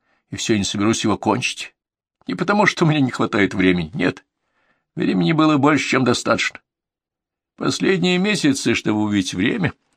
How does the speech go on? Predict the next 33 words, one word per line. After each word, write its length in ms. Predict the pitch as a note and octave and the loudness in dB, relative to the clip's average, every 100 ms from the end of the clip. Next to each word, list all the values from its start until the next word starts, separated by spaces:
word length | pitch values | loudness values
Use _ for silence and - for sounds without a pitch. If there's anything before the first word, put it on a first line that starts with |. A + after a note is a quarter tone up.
| _ _ _ _ - | _ _ _ _ -8
мы, 240 | - G3 | -2 -2
сидя 360 | F#3 - F#3+ E3 | -2 0 0 2
в 40 | |
этих 260 | E3+ E3+ D#3 | 0 0 -4
проклятых 580 | D3+ D3+ - D#3+ D#3+ C#3+ | -2 -2 -2 -2 -2 0
лесах, 400 | C#3+ - D#3 - - - | 0 2 -2 -2 -14 -20
повторяли 580 | - - C#3 D3 D3 A2 - _ _ _ _ _ _ - | -16 -2 2 2 2 0 -4 _ _ _ _ _ _ -4
все 160 | - | 2
одни 260 | G2+ G2+ G2+ | 2 4 2
и 20 | |
те 200 | - G2+ | 2 2
же 100 | G2 | 2
дурацкие 480 | F#2 G2 G2 - F#2+ | 4 2 0 -2 0
учения, 540 | F2+ - C#3 D3 G2+ | 0 0 2 2 0
которые 500 | - G2 - G#2+ G#2+ | 0 -2 2 2 4
нам 220 | G#2 A2 | 2 2
никогда 340 | A2+ - A2 B2+ | 0 -4 -2 0
не 100 | C3 | 0
пригодятся, 600 | C#3 C#3+ D#3 D3 - - _ _ _ _ _ _ - | 0 -2 0 -2 -4 -14 _ _ _ _ _ _ -10
так 200 | - - | -8 -2
эти 200 | A#2 A#2+ | -2 2
русские 460 | A2+ C3+ C3+ C3 A#2 | 2 2 2 0 2
перевернули 580 | B2 A#2+ A#2 B2 C#3 | 2 2 2 4 4
войну 340 | C3 B2+ C#3 C3 - - | 4 2 0 -2 -6 -10
с 160 | - C#3 | -4 2
ног 200 | C#3 C3+ | 2 2
на 240 | D#3 G#3+ | 2 2
голову 260 | D3 G#2+ G2+ | 2 2 2
и 60 | |
воюют 300 | G2+ G2+ B2 | 2 2 2
без 160 | G#2 G#2+ | 0 -2
всяких 380 | - C3+ A2 - | 0 -2 -2 -2
правил. 360 | B2 - - | 0 0 -2